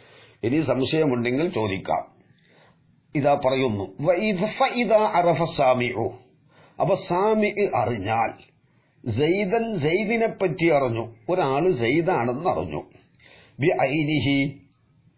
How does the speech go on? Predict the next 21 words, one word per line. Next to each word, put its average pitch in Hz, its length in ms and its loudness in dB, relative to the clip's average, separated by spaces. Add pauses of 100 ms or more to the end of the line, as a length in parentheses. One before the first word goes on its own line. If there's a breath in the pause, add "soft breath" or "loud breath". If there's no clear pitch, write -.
(480)
ആ 139 140 2
സെയ്ദിന്റെ 151 640 -2
ഐന് 156 420 2
കൊണ്ട് 160 480 2
തന്നെ, 113 400 -4 (1000)
ഏയ്, 113 260 -2 (960 soft breath)
ആ 143 200 0
സെയ്ദിന്റെ 147 540 -2
ഐന്, 160 500 2 (320)
അവന്റെ 156 320 0
വ്യക്തിത്വം 190 680 -2
കൊണ്ട് 208 360 0
തന്നെ 185 340 -2
അവൻ 165 300 0
സെയ്ദിനെ 147 480 0
അറിഞ്ഞു, 127 380 0 (1300 loud breath)
വസ്മിഹി, 190 460 2
അവന്റെ 170 340 2
പേര് 190 400 4
കൊണ്ടും 165 480 2
അറിഞ്ഞു, 110 300 0